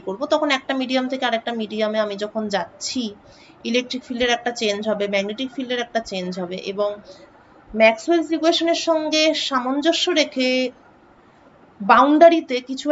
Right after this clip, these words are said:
একটা adjustment নিশ্চয়ই হবে, বা তাদের মধ্যে কোনো একটা mutual relation, relation থাকবে যে how they are changing from one media to another media। তাহলে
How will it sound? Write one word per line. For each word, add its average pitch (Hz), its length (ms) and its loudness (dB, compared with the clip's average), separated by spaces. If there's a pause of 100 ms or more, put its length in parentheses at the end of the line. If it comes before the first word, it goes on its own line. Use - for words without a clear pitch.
একটা 294 160 -2
adjustment 269 640 -2 (120)
নিশ্চয়ই 269 400 -8
হবে, 226 200 -8
বা 233 220 -2
তাদের 226 220 0
মধ্যে 247 240 -6
কোনো 254 160 -8
একটা 254 120 -6 (100)
mutual 247 460 -4
relation, 214 300 -8 (320)
relation 226 400 -8 (160)
থাকবে 202 340 -6
যে 285 60 0 (120)
how 240 140 4 (140)
they 247 160 2
are 262 180 -2
changing 208 400 -8 (560)
from 220 140 2 (200)
one 214 100 2 (100)
media 262 320 -2
to 294 60 -4 (120)
another 180 220 -4 (100)
media। 135 260 -14 (1120)
তাহলে 220 180 -2